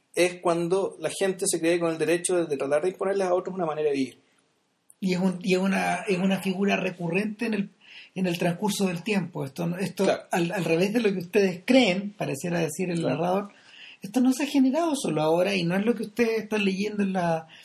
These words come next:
Speaker 2: en la editorial o en las noticias de la primera plana. Esto ha pasado siempre.
Speaker 1: Esto ha pasado siempre. Y no solo eso, sino que lo,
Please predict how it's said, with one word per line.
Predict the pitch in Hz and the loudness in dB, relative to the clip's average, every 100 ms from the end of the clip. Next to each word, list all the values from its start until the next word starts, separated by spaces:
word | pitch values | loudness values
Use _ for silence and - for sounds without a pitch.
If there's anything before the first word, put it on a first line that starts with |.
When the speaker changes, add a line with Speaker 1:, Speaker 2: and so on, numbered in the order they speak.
| - - - - | -20 -20 -20 -14
Speaker 2:
en | - 165 | -4 0
la | 160 | 2
editorial | 160 160 180 202 208 | 2 0 2 2 2
o | |
en | 190 | 0
las | 180 | 2
noticias | 170 190 202 208 | 0 0 -2 -2
de | 185 | -2
la | 170 | 0
primera | 180 185 175 | 0 0 4
plana. | 226 233 156 - | 4 4 0 -6
Esto | 196 202 | -8 -6
ha | 226 | -4
pasado | 196 226 220 | -4 -4 -6
siempre. | 202 - 165 | -2 -2 0
Speaker 1:
Esto | 165 | 0
ha | |
pasado | 165 170 | 0 2
siempre. | 170 175 - 156 | 0 -2 -2 -4
Y | |
no | 185 | 0
solo | 185 185 | 2 2
eso, | 170 - | 0 -8
sino | 147 147 | -10 -8
que | 147 139 | -6 -4
lo, | 135 | -6